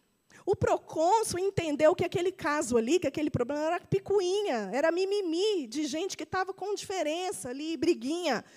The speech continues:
Não era algo que ele tinha, não era da jurisdição dele. Então, no quinze vai trazer isso, né? Não é questão de palavra, de nome, da vossa lei. Tratai disso vocês mesmos.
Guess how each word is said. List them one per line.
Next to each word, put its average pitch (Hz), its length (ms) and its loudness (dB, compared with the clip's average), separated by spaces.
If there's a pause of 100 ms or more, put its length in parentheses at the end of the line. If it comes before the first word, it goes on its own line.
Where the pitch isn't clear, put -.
(200)
Não 381 160 2
era 554 300 4
algo 302 320 2
que - 120 -6
ele 277 140 -2
tinha, 277 380 -2
não 440 100 0
era 622 160 4
da 370 80 6
jurisdição 254 880 2
dele. 190 420 2 (640)
Então, 370 320 -2
no 370 120 0
quinze 359 400 -4
vai 277 480 -2 (280)
trazer 277 420 2
isso, 330 360 2
né? 330 160 -2
Não 349 100 -4
é 622 60 -2
questão - 320 -4
de 381 100 -6
palavra, 262 600 -2
de 233 160 -8
nome, 269 480 0
da 247 100 -2
vossa 262 300 -6
lei. 247 520 -2 (160)
Tratai 427 500 -6
disso 440 300 -6
vocês 480 480 -2
mesmos. 427 520 -4